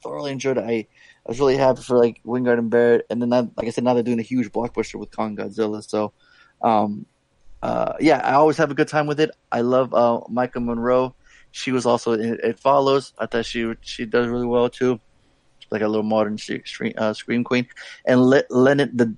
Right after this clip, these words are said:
and the dad, he was actually in Saving Private Ryan, which is kinda funny.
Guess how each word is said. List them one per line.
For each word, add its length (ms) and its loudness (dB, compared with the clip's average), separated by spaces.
and 160 4
the 60 4
dad, 420 2
he 140 -6
was 100 -4
actually 280 -4
in 60 -8
Saving 220 -8
Private 220 -4
Ryan, 260 -4
which 140 -16
is 60 -20
kinda 180 -10
funny. 360 -8